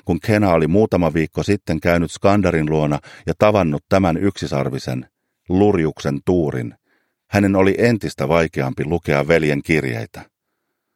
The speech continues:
Hän ei voinut olla ajattelematta sitä, miten Skandar ja Lurjus olivat peilanneet toinen toisensa liikkeitä, kuin olisivat veistetyt samasta sielusta, ja miten lihakset olivat kareilleet yksisarvisen niskassa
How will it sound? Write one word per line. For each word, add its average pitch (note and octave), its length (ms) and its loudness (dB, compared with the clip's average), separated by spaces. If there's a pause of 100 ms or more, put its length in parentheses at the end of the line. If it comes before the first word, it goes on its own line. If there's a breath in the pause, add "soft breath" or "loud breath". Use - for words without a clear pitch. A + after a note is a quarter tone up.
(580)
Hän G#2+ 120 4
ei A#2 80 6
voinut A#2 260 4
olla G#2+ 180 6
ajattelematta D#2 720 2
sitä, E2 360 -2 (320 loud breath)
miten G2 260 2
Skandar G2+ 680 2
ja F2+ 100 6
Lurjus G2 500 2 (260 loud breath)
olivat F2+ 240 2 (100)
peilanneet C2+ 760 2
toinen E2+ 400 2
toisensa D#2+ 520 0
liikkeitä, D#2 680 -4 (260 loud breath)
kuin F#2 160 2
olisivat F#2+ 460 2
veistetyt F#2+ 560 0
samasta F2+ 500 0
sielusta, D#2+ 720 -2 (680)
ja F#2 80 2
miten F#2+ 300 0
lihakset G#2 460 -2
olivat D#2 280 -2 (120)
kareilleet D2+ 680 2
yksisarvisen D2+ 720 -2
niskassa D#2+ 560 -4